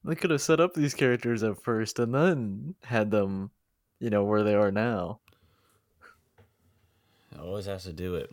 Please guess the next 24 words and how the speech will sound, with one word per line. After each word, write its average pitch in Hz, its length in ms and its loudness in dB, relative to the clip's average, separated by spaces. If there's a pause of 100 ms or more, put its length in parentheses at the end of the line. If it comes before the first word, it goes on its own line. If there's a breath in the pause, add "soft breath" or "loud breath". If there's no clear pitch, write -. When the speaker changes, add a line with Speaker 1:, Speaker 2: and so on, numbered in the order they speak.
Speaker 2:
losing 98 400 -4
a 95 80 -4
loved 73 300 -2
one. 73 300 -10 (2000)
Speaker 1:
Yeah. 101 280 0 (200)
Speaker 2:
Here's 147 220 -4
the 117 80 -4
problem 80 360 -4
with 71 200 -10
this, - 400 -10 (100)
and 92 260 -8 (160)
just 101 240 -10
as 85 120 -12
just 82 200 -10
story-wise, 73 720 -8
right? 80 280 -6 (360 soft breath)
They 110 160 4
always 135 320 4
say 90 580 2 (400)
a 92 100 -6
hero 101 680 -2 (100)
and 90 100 -6
a 85 80 -4
villain 80 560 -4